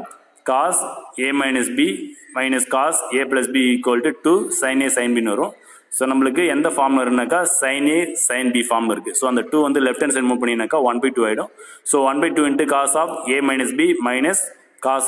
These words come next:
of A plus B equal to sin A, sin B-ன்னு வந்துரும். ஓகேங்களா? So, இந்த ஃபார்ம்ல யூஸ் பண்ணிக்கணும். So, அப்போ half into cos of A minus B ஃபர்ஸ்ட். அப்போ cos of ஏவுக்கு ஃபைவ் theta, பிக்கு வந்து ஃபோர் theta. ஓகேங்களா? So, அப்போ cos five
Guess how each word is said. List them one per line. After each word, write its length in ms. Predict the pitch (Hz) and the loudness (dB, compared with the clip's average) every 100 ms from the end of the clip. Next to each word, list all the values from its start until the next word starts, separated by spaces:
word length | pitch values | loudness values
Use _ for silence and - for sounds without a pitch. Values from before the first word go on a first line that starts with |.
| 165 | -2
of 80 | 175 127 | -2 0
A 40 | 139 139 | 0 2
plus 180 | 127 117 120 | 0 0 0
B 40 | 98 - - 123 | -2 -4 -4 -2
equal 320 | 123 139 123 123 | 0 0 0 0
to 80 | 170 135 - - _ - - | 0 -2 -12 -20 _ -4 -2
sin 240 | 131 135 165 | -2 0 -2
A, 40 | - - | -2 -2
sin 140 | 120 117 | 0 0
B-ன்னு 160 | 110 98 | 0 0
வந்துரும். 240 | 87 - - - | -4 -8 -16 -12
ஓகேங்களா? 260 | 110 110 92 - | -6 -4 -2 0
So, 40 | 127 | 0
இந்த 100 | 123 | 0
ஃபார்ம்ல 260 | 123 123 117 | 0 2 2
யூஸ் 120 | 110 | 0
பண்ணிக்கணும். 340 | 117 107 139 220 - _ - | -2 -2 -2 -4 -10 _ -6
So, 40 | 131 | -4
அப்போ 140 | 120 123 127 | 0 2 2
half 180 | 139 139 | 0 0
into 240 | 131 120 170 - - - _ _ _ _ _ - _ _ - - - - | 0 0 0 -2 -8 -18 _ _ _ _ _ -20 _ _ -20 -20 -10 -2
cos 240 | 127 131 147 | -2 0 0
of 100 | 170 - - 123 | 0 -2 -4 -2
A 40 | 135 127 | -2 -2
minus 240 | 120 95 98 | -2 -4 -4
B 100 | 92 - | -4 -2
ஃபர்ஸ்ட். 300 | 104 - 85 - - | -2 -2 -6 -14 -8
அப்போ 140 | - - | -4 -2
cos 200 | 120 127 139 | -2 0 0
of 80 | 180 - - - - 120 | -2 -4 -14 -18 -4 0
ஏவுக்கு 280 | 147 147 160 - | 2 0 0 0
ஃபைவ் 160 | 135 135 | -2 0
theta, 200 | 135 147 151 | 0 0 0
பிக்கு 220 | 135 143 139 | 0 0 2
வந்து 140 | 143 165 | 2 0
ஃபோர் 220 | 131 131 - | 0 -2 -2
theta. 180 | - 87 - | -4 -4 -6
ஓகேங்களா? 320 | 110 110 101 87 - - - | -6 -2 -2 -2 -8 -16 -6
So, 40 | 123 | -2
அப்போ 120 | 127 - | -2 0
cos 260 | 123 151 180 - - - - | 0 0 -2 -6 -10 -14 -4
five 200 | 131 139 | -2 0